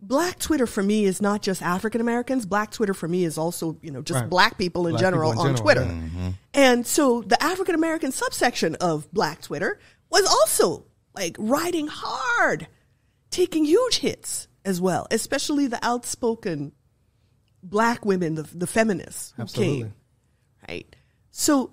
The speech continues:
Speaker 1: I was hearing this, like, I wasn't seeing it, but hearing it kind of vicariously and also feeling that there was a lot of support in the letters, but a lot of support sort of in, you know,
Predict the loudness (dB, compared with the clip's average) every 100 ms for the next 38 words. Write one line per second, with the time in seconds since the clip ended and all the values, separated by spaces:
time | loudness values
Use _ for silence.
0 | 0 2 2 0 0 0 0 -2 -4 -4
1 | -4 0 2 2 0 -2 2 4 4 0
2 | -4 -6 -2 -2 0 -4 -2 -2 -4 -6
3 | -6 -4 -4 -6 -6 -6 -6 -8 -12 -16
4 | -10 -8 -8 -10 _ _ 0 2 2 0
5 | -2 0 -2 -2 -6 -4 -2 -2 -2 -2
6 | -2 -4 -8 -8 -6 -6 -8 -14 _ _
7 | _ 2 6 6 4 0 -2 -6 -8 -6
8 | -4 -4 -6 -8 -8 -6 -6 -8 -4 0
9 | 0 0 -2 -4 -2 0 -2